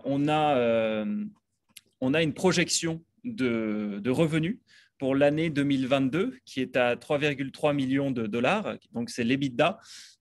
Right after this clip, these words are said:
euh, earn-, euh, Earning Before Interest, euh, Taxes, Depreciation and Amortization, qui est basé, en fait,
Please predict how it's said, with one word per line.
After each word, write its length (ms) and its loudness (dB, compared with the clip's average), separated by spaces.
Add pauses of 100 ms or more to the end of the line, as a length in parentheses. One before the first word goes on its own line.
(100)
euh, 80 2
earn-, 400 4
euh, 160 0
Earning 320 2
Before 500 0
Interest, 720 -2
euh, 520 -2
Taxes, 420 0
Depreciation 720 -2
and 180 0
Amortization, 800 -2 (440)
qui 280 0
est 60 4
basé, 400 4
en 100 0
fait, 380 -2